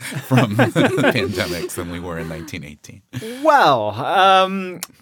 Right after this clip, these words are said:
Speaker 2: okay, let's do, let's do the good news first. Um, obviously, in a century of progress, um, and advancement, um, we have a lot of advantages that the good people of nineteen eighteen did not. Um, we have,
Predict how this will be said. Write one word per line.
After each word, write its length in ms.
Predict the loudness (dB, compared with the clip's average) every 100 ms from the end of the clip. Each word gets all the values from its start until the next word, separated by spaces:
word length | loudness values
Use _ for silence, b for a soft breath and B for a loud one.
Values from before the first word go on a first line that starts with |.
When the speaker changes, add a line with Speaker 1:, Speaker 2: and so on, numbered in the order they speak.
| _ 2
Speaker 2:
okay, 360 | 2 2 -4 2
let's 320 | 2 2 -2
do, 340 | -2 0 -2 -2
let's 240 | -6 -4
do 120 | -4
the 80 | -4
good 220 | 0 2
news 280 | 2 0 -2
first. 600 | -6 -12 -8 -6 -6 -8 -4
Um, 300 | -2 -2 -4
obviously, 720 | -6 -2 -4 2 2 2 0 -6 -4
in 280 | 0 0 0
a 160 | 0 0
century 920 | 0 0 2 2 0 0 2 2 0
of 380 | 0 -2 -2 -4
progress, 680 | 0 2 2 2 2 0 -2 B B B
um, 380 | 0 2 0 -4
and 340 | -2 0 0 -2
advancement, 920 | -4 0 -2 0 -4 -4 -6 -6 -10 -4
um, 260 | -4 -2
we 140 | -2 0
have 160 | 0
a 40 | 4
lot 200 | 4 4
of 100 | 0
advantages 840 | 4 4 4 0 -6 -8 -4 -2
that 260 | 2 0 0
the 60 |
good 180 | -4 -4
people 240 | -4 -6 -8
of 80 |
nineteen 400 | 0 0 0 -4
eighteen 480 | -6 -6 -6 -6 -6
did 200 | -6 -8
not. 600 | -2 -2 -2 -8 -4 -4 -2
Um, 440 | -2 -2 -6 -10 -8
we 160 | -8
have, 560 | -6 -2 0 0 -2